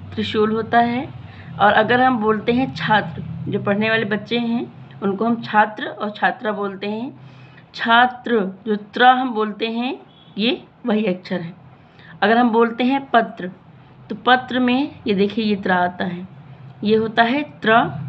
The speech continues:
त्रा अक्षर श अक्षर के बाद आता है। क्लियर? और त्रा से होता है त्रिशूल। छात्र में त्रा आता है and पत्र में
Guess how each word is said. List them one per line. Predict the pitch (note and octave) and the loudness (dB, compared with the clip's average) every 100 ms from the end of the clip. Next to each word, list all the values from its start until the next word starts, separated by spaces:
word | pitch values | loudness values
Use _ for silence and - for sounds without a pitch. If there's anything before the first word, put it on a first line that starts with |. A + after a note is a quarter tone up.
| - - - - | -10 -12 -12 -2
त्रा | A3+ | 2
अक्षर | A#3+ G#3+ - A#3+ B3 - - - - - - - | 2 2 -2 0 0 -2 -8 -8 -10 -12 -14 -14
श | - | 2
अक्षर | B3+ B3+ A3 - G#3+ G3+ | 6 6 4 -6 -4 -4
के | B3 D#4 G#4 - - - - | -4 -4 -6 -12 -20 -16 0
बाद | G3 F#3+ F3+ | 2 4 0
आता | F3+ G3+ | -4 -10
है। | F3+ F3+ - - - - | -12 -14 -20 -20 -18 -4
क्लियर? | A3+ B3 - | 4 4 4
और | A3+ | 2
त्रा | G#3+ A3 A3 | 0 2 2
से | A3+ | 2
होता | A#3 A3+ A3 | -2 -2 -4
है | A3+ | -4
त्रिशूल। | A3 F#3+ - G3+ A#3+ E4+ - - - - - | -6 -8 -4 -2 -2 -6 -12 -18 -16 -14 -4
छात्र | A3 G#3+ G#3+ A#3+ | 2 2 0 -4
में | B3 C#4 - - | -4 -6 -10 -10
त्रा | B3 A3+ | 2 4
आता | A3+ A3+ B3 | 4 2 0
है | B3 C4 A#3 A#3+ | 0 0 -2 -4
and | G#3+ | -4
पत्र | G3+ G3 | -6 -6
में | G#3 B3+ | -6 -6